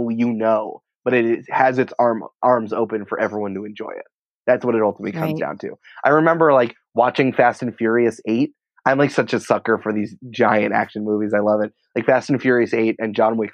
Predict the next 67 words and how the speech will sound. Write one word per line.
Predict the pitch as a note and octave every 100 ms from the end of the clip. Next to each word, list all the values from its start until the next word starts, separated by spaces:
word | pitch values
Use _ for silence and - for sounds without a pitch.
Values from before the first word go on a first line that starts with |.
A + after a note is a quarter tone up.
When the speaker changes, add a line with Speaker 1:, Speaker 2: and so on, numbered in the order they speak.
| -
Speaker 1:
three. | A2+ A2 G2+ _ -
And | D3+
I | D3
was | C3+
watching | D3 F3+ D#3
it | B2 A#2
in | B2+
the | B2+
way | B2+
that | A#2+ A2+ - _
you | C3 A#2+
watch, | A#2+ A2+ -
like, | A2+ G#2 _ _ _
older | B2+ B2+ A#2 A2+ G#2+
action | A#2 A2+ - A2
movies | G#2+ G#2+ G#2+
and | G#2+
be | A2+
like, | A#2+
"Oh, | D#3+ E3
yeah, | D3 B2
this | A#2+
is | A#2+
the | A#2
part | A#2+ A#2
where, | A#2
like, | A#2 G#2+
the | A2+ A2+ G#2+
woman | A2 A#2 A2+ A2
is | G#2+
the | G#2+
damsel | A2 G#2 G#2 A2
in | G#2+
distress | A2 - G#2 G2 - G#2
and | G#2 - _ _
she's | A2 G2+
super," | G2+
like, | B2 A#2
old | B2 B2 G#2+
Bond | A2 A2 A2
movies. | G#2+ G#2 G#2 A2
Like, | A#2+
"Oh, | F#3 D3+
look | A#2+
at | C3+
that | C3+
hot | E3+ -
lady | E3+ D#3+
who | D#3+
Speaker 2:
Mm-hmm. | E3
Speaker 1:
comes | F3 D#3
out | D3
of | A2
there." | G#2 - - -
But, | D#3+
like, | D#3
in | E3 C#3
John | D3+ E3 C#3+
Wick | D#3 D3 - _ _ -
and | B2+
in | B2 A2+
Fast | B2+ A#2+
and | B2+ A2
Furious, | C#3+ E3+ A#2+ A2
it's | A#2 -
just, | A2
like, | A2+ G#2+